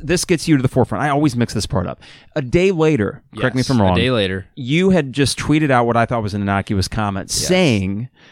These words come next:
Speaker 1: that, okay, how long into the Illini football season will it take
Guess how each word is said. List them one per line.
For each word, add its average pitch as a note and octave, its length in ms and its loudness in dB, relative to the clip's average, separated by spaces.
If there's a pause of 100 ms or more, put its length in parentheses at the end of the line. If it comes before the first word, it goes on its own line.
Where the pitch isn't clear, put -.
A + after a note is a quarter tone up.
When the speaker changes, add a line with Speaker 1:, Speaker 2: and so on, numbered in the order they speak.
(140)
Speaker 1:
that, B2 520 0 (180)
okay, B2 480 -4 (100)
how F3 280 0
long F3+ 300 4
into D3 240 0
the B2+ 80 4
Illini B2 360 2
football B2 360 -2
season G2+ 500 2
will A2+ 220 0
it G#2 80 -6
take - 380 -6